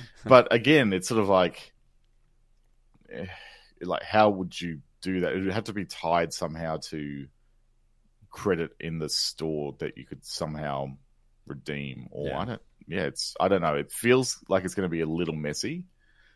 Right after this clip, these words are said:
Speaker 1: Um, but yeah, balance. I mean, it's one thing converting titles over, like one-for-one D L C transfers.
Speaker 2: Yeah.
Speaker 1: You could see how
Speaker 2: 'Cause
Speaker 1: that
Speaker 2: that's
Speaker 1: would
Speaker 2: just
Speaker 1: work.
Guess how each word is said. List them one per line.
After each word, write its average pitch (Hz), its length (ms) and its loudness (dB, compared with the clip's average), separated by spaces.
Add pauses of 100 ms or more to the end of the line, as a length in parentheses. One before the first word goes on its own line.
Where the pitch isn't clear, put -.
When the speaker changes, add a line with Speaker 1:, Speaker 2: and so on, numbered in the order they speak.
(320)
Speaker 1:
Um, 71 680 -2 (880)
but 98 160 6
yeah, 98 120 8
balance. 101 520 4
I 113 160 6
mean, 113 220 0
it's 107 120 -4
one 135 200 2
thing 113 340 -2
converting 85 800 0 (580)
titles 90 540 0
over, 50 340 -8 (540)
like - 240 -4 (160)
one-for-one 78 600 -4
D 76 140 -8
L 71 120 -4
C - 180 -6
transfers. 69 880 -6
Speaker 2:
Yeah. - 60 -20
Speaker 1:
You - 40 -16
could - 120 -10
see - 240 -2
how 156 200 -2
Speaker 2:
'Cause 214 100 0
Speaker 1:
that 269 60 4
Speaker 2:
that's 277 100 0
Speaker 1:
would - 60 -8
Speaker 2:
just - 160 0
Speaker 1:
work. - 240 -2